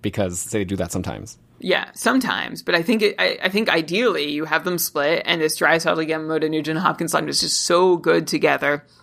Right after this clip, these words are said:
Speaker 2: So assuming that that line stays together and that's where Nugent Hopkins lands, what was he doing on that line to pace for a hundred and twelve points over an eighty-two game season? Well, first, he had an eighteen percent shooting percentage at five on five, which is way too high for him. He had an eighty-four percent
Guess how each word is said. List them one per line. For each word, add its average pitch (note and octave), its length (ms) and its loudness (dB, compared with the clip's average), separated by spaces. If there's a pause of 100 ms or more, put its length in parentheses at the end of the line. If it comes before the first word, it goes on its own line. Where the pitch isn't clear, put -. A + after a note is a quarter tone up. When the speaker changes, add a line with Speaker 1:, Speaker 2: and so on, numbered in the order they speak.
(180)
Speaker 2:
So F#3+ 360 2
assuming C4+ 520 2
that B3 140 -4
that F#3+ 180 2
line E3 380 0 (140)
stays F#3+ 360 0
together D#3 260 2
and D3+ 80 -4
that's D3+ 160 -2
where E3 80 2
Nugent D3+ 300 -2
Hopkins D3+ 340 -2
lands, C3+ 460 -4 (360)
what G3+ 180 2
was D#4 140 0
he C4+ 100 2
doing G3+ 300 4
on F3+ 120 2
that F3 180 2
line E3+ 220 2
to A3 100 -2
pace F3 160 2
for F3 100 2
a E3+ 40 4
hundred F#3+ 440 0
and F#3+ 140 0
twelve E3+ 340 2
points E3 300 0
over D#3+ 160 0
an D#3+ 60 -2
eighty-two D#3+ 340 -2
game D#3 200 -2
season? D3+ 360 -4
Well, D#3 100 0
first, A#3+ 420 0 (240)
he C4 120 2
had B3+ 100 4
an B3+ 100 -4
eighteen G#3+ 380 2
percent G3+ 320 2
shooting F3 240 2
percentage E3 400 0
at - 80 -2
five D3+ 260 2
on D3+ 160 2
five, C#3 400 2 (240)
which D#3+ 140 -8
is D3 80 -8
way E3+ 160 4
too E3+ 220 2
high C#3+ 240 4
for D3+ 160 -2
him. C#3 320 -2 (160)
He - 100 2
had G#3+ 80 4
an A3+ 100 -4
eighty-four G3 640 2
percent E3 460 0